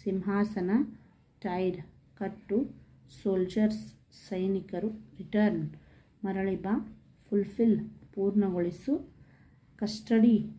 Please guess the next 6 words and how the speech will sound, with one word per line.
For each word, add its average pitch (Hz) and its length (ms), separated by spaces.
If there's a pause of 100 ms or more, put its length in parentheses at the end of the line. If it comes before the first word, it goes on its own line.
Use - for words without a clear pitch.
(160)
ಬಂಧನ, 180 440 (600)
instead 214 540
of 214 120
you, 214 440
ನಿನ್ನ 220 320
ಬದಲಾಗಿ, 175 800